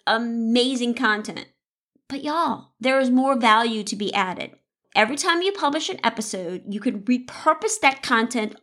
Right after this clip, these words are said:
on your website with long-form show notes. Now, if you're not exactly sure what I'm talking about,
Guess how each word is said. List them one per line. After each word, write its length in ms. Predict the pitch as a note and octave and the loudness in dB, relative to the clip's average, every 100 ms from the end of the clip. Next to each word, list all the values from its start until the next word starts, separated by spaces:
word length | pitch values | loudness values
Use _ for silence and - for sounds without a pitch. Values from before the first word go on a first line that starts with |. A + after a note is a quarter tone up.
| _ | _
on 260 | G#3 A3 B3 | 0 4 4
your 160 | D4+ C#4+ | 2 0
website 540 | A3+ A3 A#3 A3 G#3+ _ _ _ | -2 -2 -2 -2 -4 _ _ _
with 320 | - A#3 A#3 - _ _ | 0 2 0 -10 _ _
long-form 680 | G3+ G#3+ G#3 G#3+ A3 G3+ G3 | 2 4 4 -2 -2 -2 -2
show 240 | - G3+ | -2 -2
notes. 340 | F3+ - - - | -4 -10 -12 -6
Now, 160 | G3 | -6
if 80 | F#3+ - _ | -6 -12 _
you're 100 | G3+ | -8
not 220 | G3 G#3 B3+ | 2 4 4
exactly 460 | C#4+ D#4 D4+ D#4+ | 4 0 0 -6
sure 340 | D4+ D4+ D4 C#4+ | -4 -2 -2 -2
what 300 | A3+ G3 A3+ | -4 -2 -2
I'm 100 | C4+ | -2
talking 380 | D#4 D4 C#4+ | 2 0 2
about, 340 | C4 B3 A#3+ | -2 2 0